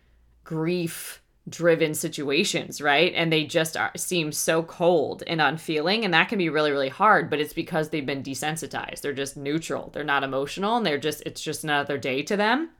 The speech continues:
Not always, but you kinda get how that can be. So, what could be going on here? This is sort of like the guy who cried wolf, right?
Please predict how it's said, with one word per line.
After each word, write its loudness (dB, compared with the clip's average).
Not 10
always, 8
but -6
you -10
kinda 2
get 4
how 10
that 6
can -4
be. 0
So, 8
what 6
could 4
be 0
going 6
on 6
here? 0
This 2
is -4
sort 2
of 2
like 2
the 0
guy 8
who -2
cried 4
wolf, -2
right? 2